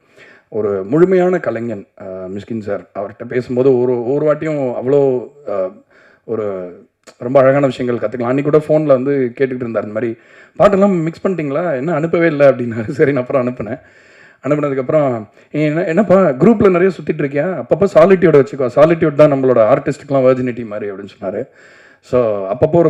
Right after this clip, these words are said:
pearls of wisdom கிடைக்கும் அவர்கிட்டருந்து. So, அவருடைய,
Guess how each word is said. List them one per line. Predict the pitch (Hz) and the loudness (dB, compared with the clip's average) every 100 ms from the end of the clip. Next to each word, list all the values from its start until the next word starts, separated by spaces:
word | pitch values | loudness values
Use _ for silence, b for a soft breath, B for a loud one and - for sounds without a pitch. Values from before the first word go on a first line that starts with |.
| 139 | 4
pearls | 156 160 - | 6 6 2
of | 131 | -2
wisdom | 131 135 131 | -2 -2 -2
கிடைக்கும் | 117 110 110 101 | -4 -10 -12 -16
அவர்கிட்டருந்து. | 98 - 104 113 190 | -14 -12 -6 -6 -8
So, | _ 101 101 | _ -6 -4
அவருடைய, | 104 101 95 92 90 87 | -2 -2 -4 -2 -2 -4